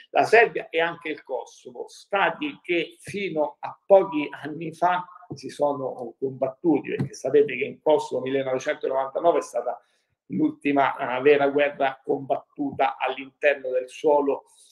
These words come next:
europeo. Ebbene, questi paesi insieme stanno facendo un percorso di adesione. L'Albania sta facendo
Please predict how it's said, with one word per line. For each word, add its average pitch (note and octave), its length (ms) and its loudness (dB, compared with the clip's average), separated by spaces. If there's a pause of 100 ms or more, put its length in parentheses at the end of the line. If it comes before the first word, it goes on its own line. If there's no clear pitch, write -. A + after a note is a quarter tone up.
(160)
europeo. D#3 680 2
Ebbene, D3 480 -4
questi G#3+ 480 2
paesi A3+ 720 -6
insieme G3 520 -8
stanno E3 340 -10
facendo C#3 600 -8 (220)
un D3+ 220 -10 (140)
percorso C#3+ 580 -2
di C3+ 120 -4
adesione. B2 560 -10 (100)
L'Albania D#3 760 6
sta - 180 -8
facendo B2+ 580 -10